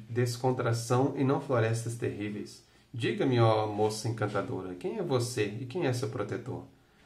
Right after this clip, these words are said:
Você é a consorte de alguma divindade poderosa?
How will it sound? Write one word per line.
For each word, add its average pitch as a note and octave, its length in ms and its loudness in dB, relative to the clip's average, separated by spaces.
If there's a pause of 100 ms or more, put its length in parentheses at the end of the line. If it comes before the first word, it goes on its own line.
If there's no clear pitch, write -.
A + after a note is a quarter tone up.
(140)
Você A2 360 0
é D#3 40 4
a D#3 60 -2
consorte A#2 680 2
de G#2+ 80 0
alguma G#2+ 300 4
divindade G2+ 500 -2
poderosa? G2+ 720 -2